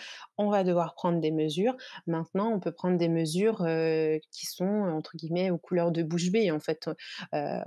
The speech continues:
on n'est pas obligé d'avoir des choses, heu, agressives visuellement. Moi, je, je suis quand même pour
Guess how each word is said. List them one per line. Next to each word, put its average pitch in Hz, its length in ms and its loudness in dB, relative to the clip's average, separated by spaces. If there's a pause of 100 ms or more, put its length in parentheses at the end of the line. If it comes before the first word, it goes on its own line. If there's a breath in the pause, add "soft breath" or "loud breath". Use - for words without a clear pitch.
(120)
on 175 100 -4
n'est 160 120 -2
pas 185 200 0
obligé 175 300 2
d'avoir 175 520 2
des 165 120 0
choses, 196 360 2
heu, 160 360 4
agressives 175 720 -2
visuellement. 170 720 0
Moi, 196 120 2
je, 160 440 2
je - 300 -8
suis - 280 -10
quand 170 160 -2
même 185 220 0
pour 220 380 -2